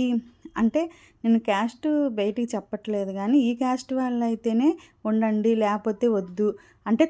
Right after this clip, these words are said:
తాంబూలానికి కూడా క్యాస్ట్ చూస్తున్నారా అని అనిపించింది. అది దేవుడి గుళ్ళో, దేవుడి గుళ్ళో తాంబూలానికి కూడా క్యా-, క్యాస్ట్ చూసి ఇస్తారా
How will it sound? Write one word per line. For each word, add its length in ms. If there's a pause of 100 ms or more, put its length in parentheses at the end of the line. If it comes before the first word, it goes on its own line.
తాంబూలానికి 880
కూడా 240 (680)
క్యాస్ట్ 380
చూస్తున్నారా 800
అని 160
అనిపించింది. 560
అది 160 (160)
దేవుడి 380
గుళ్ళో, 240 (480)
దేవుడి 340
గుళ్ళో 260 (140)
తాంబూలానికి 680
కూడా 200
క్యా-, 260 (440)
క్యాస్ట్ 440
చూసి 220
ఇస్తారా 480